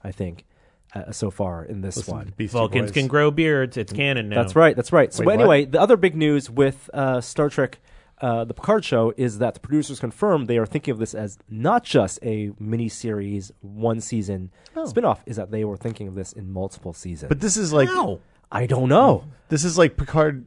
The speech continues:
Speaker 2: J-, Jean-Luc Picard Detective Agency, right? This
Speaker 1: We,
Speaker 2: is like he
Speaker 1: we, we,
Speaker 2: retires and becomes a, a private detective?
Speaker 1: we hope so.
Speaker 3: Space archaeologist, we're hoping.
Speaker 1: We're
Speaker 2: Oh,
Speaker 1: hoping
Speaker 2: that'd be
Speaker 1: space
Speaker 2: good.
Speaker 1: archaeologist. Uh,
Speaker 2: Flautist?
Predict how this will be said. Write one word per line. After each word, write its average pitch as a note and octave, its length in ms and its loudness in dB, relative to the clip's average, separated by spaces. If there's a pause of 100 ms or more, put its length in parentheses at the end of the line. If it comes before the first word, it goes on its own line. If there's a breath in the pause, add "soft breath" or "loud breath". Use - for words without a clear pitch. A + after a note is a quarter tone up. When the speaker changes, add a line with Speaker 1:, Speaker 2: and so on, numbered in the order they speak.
(380)
Speaker 2:
J-, D3+ 180 -2
Jean-Luc C#3+ 360 6
Picard C3 300 2
Detective G#2+ 360 -2
Agency, F#2+ 340 -8
right? A2 160 -2
This B2 140 0
Speaker 1:
We, - 60 6
Speaker 2:
is A#2+ 100 2
like C#3 120 4
he A#2+ 60 -2
Speaker 1:
we, C3+ 40 2
we, C3+ 60 4
Speaker 2:
retires C3+ 440 2
and B2+ 80 -2
becomes A#2+ 300 -2
a, A#2+ 180 -2
a - 140 -6
private B2 280 0
detective? A#2 440 -4
Speaker 1:
we A2+ 100 -2
hope G2+ 240 -8
so. - 300 -16
Speaker 3:
Space - 320 -4
archaeologist, F2+ 720 -10
we're G#2 140 -4
hoping. F2+ 340 -10
Speaker 1:
We're B2 80 0
Speaker 2:
Oh, B2 40 -2
Speaker 1:
hoping D3+ 160 2
Speaker 2:
that'd C#3 100 -2
be D3+ 80 2
Speaker 1:
space D3+ 80 2
Speaker 2:
good. D3 60 4
Speaker 1:
archaeologist. B2+ 720 0
Uh, A#2 40 -4
Speaker 2:
Flautist? C3+ 520 2